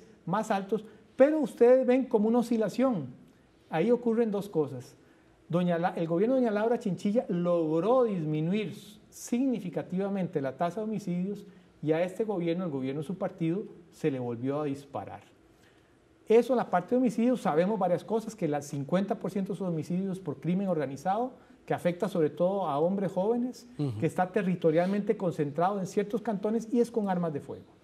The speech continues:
Speaker 1: Movámonos al siguiente mapa. Gracias a los datos del Instituto Costarricense sobre Drogas, pudimos montar este mapa que lo que muestra son los puntos calientes de decomiso de droga,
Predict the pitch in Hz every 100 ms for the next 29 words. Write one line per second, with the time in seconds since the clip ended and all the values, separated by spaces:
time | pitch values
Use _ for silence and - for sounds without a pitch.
0 | _ _ - - _ _ - 165 175 208
1 | 226 240 226 - - - - - 165 160
2 | - 156 175 185 185 208 233 254 135 123
3 | - - - - 156 202 208 254 - -
4 | 165 156 151 151 151 247 247 170 156 151
5 | - 160 190 190 240 233 175 185 165 160
6 | 220 196 151 127 - - - - 302 285
7 | 196 - 196 247 240 196 156 180 - -
8 | - - - - - 190 208 240 277 254
9 | 208 214 220 226 233 185 180 208 214 202
10 | 196 196 - 185 185 196 240 262 240 240
11 | 262 202 196 - 247 285 285 262 - 180
12 | 185 226 220 233 180 156 160 156 190 202
13 | 220 196 147 131 143 135 107